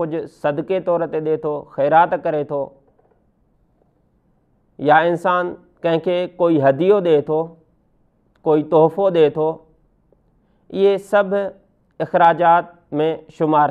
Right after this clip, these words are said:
ٿين ٿا. يعني اهڙي قسم جا خرچ ڪڍڻ کان بعد ۾ جيڪو ڪجهه بچي، ان تي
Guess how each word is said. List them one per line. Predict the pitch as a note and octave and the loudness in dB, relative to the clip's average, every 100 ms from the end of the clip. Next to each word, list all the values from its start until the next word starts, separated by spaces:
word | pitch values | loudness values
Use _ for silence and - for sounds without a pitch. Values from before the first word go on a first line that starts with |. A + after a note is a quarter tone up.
| - | -2
ٿين | C#3+ B2+ | -8 -8
ٿا. | A#2+ B2 _ _ - | -10 -12 _ _ -8
يعني | D3+ E3+ F3+ - | -6 -4 -4 -4
اهڙي | G3+ G#3 G#3 | -4 -2 -4
قسم | F#3 F3 D#3 | -6 -8 -4
جا | D#3+ E3 - _ _ _ | -2 -2 -6 _ _ _
خرچ | - F#3+ F#3+ E3 | -4 -4 -4 -6
ڪڍڻ | D#3+ D3 D3+ D3 | -4 -2 -4 -4
کان | C#3 B2 | -6 -2
بعد ۾ | C3+ C#3+ D3 D#3 D#3+ - _ _ _ B2+ | 0 0 -2 -6 -6 -10 _ _ _ -8
جيڪو | C3+ D3+ D#3 | -6 -4 -6
ڪجهه | - C3+ C3 B2+ | -6 -10 -8 -8
بچي، | B2+ D#3 E3+ _ | -8 -8 -10 _
ان | - F#3 F3+ | -6 -6 -4
تي | E3 | -6